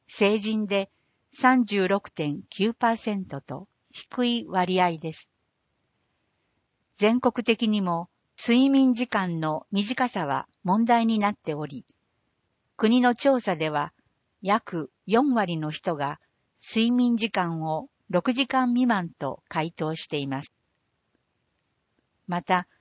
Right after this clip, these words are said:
睡眠で休養が取れている人の割合は七十五パーセント程度です。棒グラフが二つあります。一、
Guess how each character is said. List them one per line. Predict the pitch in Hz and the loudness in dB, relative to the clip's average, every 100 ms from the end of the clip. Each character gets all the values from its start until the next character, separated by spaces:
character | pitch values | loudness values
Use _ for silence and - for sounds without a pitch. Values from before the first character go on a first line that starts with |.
| _ _ | _ _
睡 | - 226 240 240 | -4 2 2 4
眠 | 240 226 214 | 2 0 0
で | 208 196 - _ | 0 0 -4 _
休 | - 247 277 | -2 0 2
養 | 277 269 | 4 4
が | 254 247 | 4 2
取 | 285 262 | 2 2
れ | |
て | 220 180 | 2 -2
い | 165 | -2
る | 156 | -6
人 | - 165 | -6 -4
の | 156 - | -2 -2
割 | 160 165 180 | -4 -2 -2
合 | 170 165 | -2 -2
は | 160 151 - _ _ _ _ 185 | -4 -4 -8 _ _ _ _ -4
七 | 202 240 | 0 0
十 | 233 247 | 0 -2
五 | 220 220 | -2 -2
パ | 233 233 | -2 -2
ー | |
セ | - 214 | -2 -2
ン | 208 | -2
ト | - 190 - - | -2 -2 -2 -2
程 | 196 160 | 0 0
度 | 127 | -4
で | 113 107 | -10 -14
す。 | - _ _ _ _ _ _ _ _ _ _ _ _ _ _ _ _ _ _ _ | -16 _ _ _ _ _ _ _ _ _ _ _ _ _ _ _ _ _ _ _
棒 | 226 277 | 0 0
グ | 247 262 | 0 0
ラ | 220 | 0
フ | - 156 | -4 -6
が | 147 - | -6 -6
二 | - 220 220 | -8 -6 -4
つ | 214 | -2
あ | 196 | -2
り | 190 | -2
ま | 180 175 | -6 -8
す。 | - - _ _ _ _ _ _ _ _ - | -12 -20 _ _ _ _ _ _ _ _ -12
一、 | 196 - 233 | -12 -10 -14